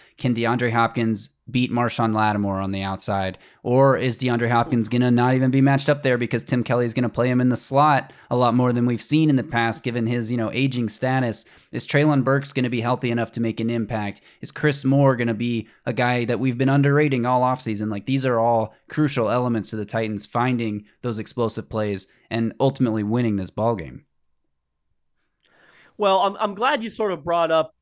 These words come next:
Speaker 2: the Saints defense and, and a couple of, uh, points there that I wanna hit on because, uh,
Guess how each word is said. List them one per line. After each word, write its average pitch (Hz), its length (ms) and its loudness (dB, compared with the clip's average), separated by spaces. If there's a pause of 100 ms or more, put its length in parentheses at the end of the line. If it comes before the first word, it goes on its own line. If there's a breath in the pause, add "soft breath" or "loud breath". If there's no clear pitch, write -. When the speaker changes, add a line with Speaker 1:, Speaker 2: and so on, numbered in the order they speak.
Speaker 2:
the 160 320 -8
Saints 165 360 -4
defense 151 640 -2
and, 143 100 -2
and 151 160 -4
a 143 60 -2
couple 165 300 0
of, 143 180 -2
uh, 156 60 -2
points 165 420 -4
there 151 220 -2
that 139 100 0
I 139 120 2
wanna 143 300 -4
hit 143 160 -4
on 123 240 -6
because, 131 460 -8 (340 soft breath)
uh, 208 60 -4